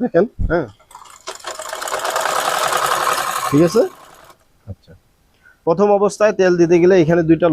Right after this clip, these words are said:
লক পিন আছে, এই যে লক আছে দুইটা। হুম, প্রথমে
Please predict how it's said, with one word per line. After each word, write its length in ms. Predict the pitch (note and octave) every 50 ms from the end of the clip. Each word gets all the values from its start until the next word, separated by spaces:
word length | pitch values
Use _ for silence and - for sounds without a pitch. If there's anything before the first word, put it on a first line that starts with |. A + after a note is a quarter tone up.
| C#3+ D3
লক 160 | D3 D3 C#3 - _ -
পিন 160 | D3 C3+ A#2 G#2+ F#2+
আছে, 140 | - - - F2
এই 40 | E2+ -
যে 60 | - _ _ _ _ _ _ _ _ _ _ _ _ - B2
লক 120 | B2+ B2 G#2+ G2+
আছে 140 | - - - _ _ _ -
দুইটা। 200 | G#2+ F2 - - G#2+ - - -
হুম, 140 | F3+ A3+ G3+ D3 _ _ _ _ _ _ _ _ _ _ _ _ _ _ _ - - - D#4+ - _ - - - _ _ - -
প্রথমে 360 | D3 C#3+ - F3+ F3 F#3 G3+